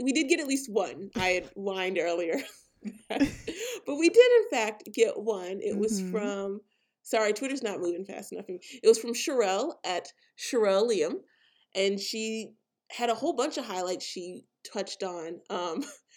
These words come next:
Speaker 1: An American Marriage, which I did read this year.
Speaker 2: Mm-hmm.
Speaker 1: It was,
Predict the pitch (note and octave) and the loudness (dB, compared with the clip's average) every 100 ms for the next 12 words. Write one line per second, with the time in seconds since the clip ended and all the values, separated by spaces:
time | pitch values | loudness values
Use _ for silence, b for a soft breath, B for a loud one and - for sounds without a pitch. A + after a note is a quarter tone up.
0 | b b b b _ _ - A#3+ A3+ A3 | b b b b _ _ 2 6 6 6
1 | A#3 G4+ D4 G3+ F#3+ A3+ - A3+ A3+ A3+ | 4 2 4 2 2 0 -2 -4 0 2
2 | B3+ G#3 F#3+ F3+ - E3 C#3+ G3+ - _ | 0 -2 -4 -6 -6 -6 -4 -6 -10 _
3 | _ _ _ - G3 G3 E3+ E3 F#3+ _ | _ _ _ -8 -6 -4 -6 -10 -14 _
4 | _ _ _ _ G3+ - A3+ G#3+ G#3 G#3 | _ _ _ _ -2 0 2 2 2 0